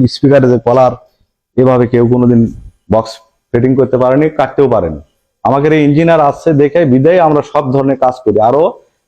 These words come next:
তেরো চোদ্দ বছর আগে থেকেই মনে করেন যে আমরা এইভাবে কাজ করি, কিন্তু আমরা ভিডিও ভিডিও করিনি। এই পর্যন্তই মনে করেন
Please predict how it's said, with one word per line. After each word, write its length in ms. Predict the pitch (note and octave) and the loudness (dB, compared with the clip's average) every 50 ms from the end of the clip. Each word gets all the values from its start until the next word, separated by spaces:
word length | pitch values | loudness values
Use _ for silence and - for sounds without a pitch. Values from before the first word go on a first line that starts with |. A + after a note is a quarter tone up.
| _ - | _ -2
তেরো 180 | E3 D#3+ E3 E3 E3 | 0 0 0 0 0
চোদ্দ 160 | E3 D#3 D3+ E3+ D#3 | -2 0 2 2 0
বছর 180 | D3+ D3+ - - - D3 D#3+ | 0 -2 -6 -6 -4 -2 0
আগে 140 | E3+ F3 E3+ - | 2 0 0 0
থেকেই 240 | - D3 D#3+ G3 A3 G#3 | 0 0 2 2 2 2
মনে 120 | G3 F#3+ F3+ | 2 2 2
করেন 140 | F3 E3+ E3 D#3+ | 2 2 2 2
যে 40 | D#3 D3 C#3+ | 2 2 2
আমরা 120 | D3 D3+ D3 | 2 2 2
এইভাবে 240 | D3 C#3+ C#3 C3+ C3 - B2 | 2 2 2 0 0 0 -2
কাজ 120 | G2+ - - _ | -4 -4 -8 _
করি, 160 | F#2 D#2 D2 C#2+ - _ _ _ _ _ _ _ _ _ _ _ - | -12 -12 -12 -16 -20 _ _ _ _ _ _ _ _ _ _ _ -2
কিন্তু 120 | C#3 C#3+ D3 D3+ | 0 0 0 0
আমরা 140 | D3+ D3 B2+ A2 | 0 2 2 2
ভিডিও 180 | B2+ C#3 D3 C#3+ C3+ | 2 2 2 2 2
ভিডিও 180 | C#3 C3+ C#3 C3 C#3 | 2 2 0 0 0
করিনি। 280 | D3 D3 D3 D3+ E3+ G#3+ A#3 A3 _ _ _ _ _ _ | 0 0 2 0 0 -2 -4 -8 _ _ _ _ _ _
এই 100 | C#3 C3+ C#3 | -2 -2 0
পর্যন্তই 320 | C3+ C3 B2+ C#3+ D3 C#3 C#3 | 0 0 2 2 2 0 0
মনে 120 | C3+ C3 A#2+ | 0 0 0
করেন 160 | B2+ B2 B2+ | 0 0 0